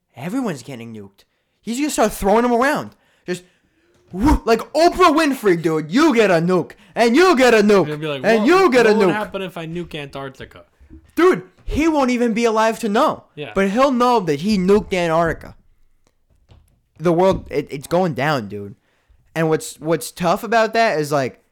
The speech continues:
Speaker 1: now do we take revenge on Russia?
Speaker 2: Mm-hmm.
Speaker 1: I mean, 'cause now the guy that did it's dead. So now what if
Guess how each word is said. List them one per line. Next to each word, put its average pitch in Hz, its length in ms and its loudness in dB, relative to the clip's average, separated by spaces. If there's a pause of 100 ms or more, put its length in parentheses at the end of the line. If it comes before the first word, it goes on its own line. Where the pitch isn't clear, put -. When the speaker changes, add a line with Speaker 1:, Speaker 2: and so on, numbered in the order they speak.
(460)
Speaker 1:
now 120 200 -4
do 131 160 -4
we 127 120 -6
take 143 280 -10
revenge 135 400 -6
on 110 180 -6
Russia? 254 460 -6 (400)
Speaker 2:
Mm-hmm. 104 240 -20 (480)
Speaker 1:
I 147 100 -2
mean, 160 300 -2 (840)
'cause 156 200 -6
now 190 300 0
the 165 160 -4
guy 170 200 2
that 165 220 -4
did 196 160 -2
it's - 200 -10 (380)
dead. 147 440 -6 (600)
So - 160 -10
now 170 140 2
what 196 180 2
if 180 240 -2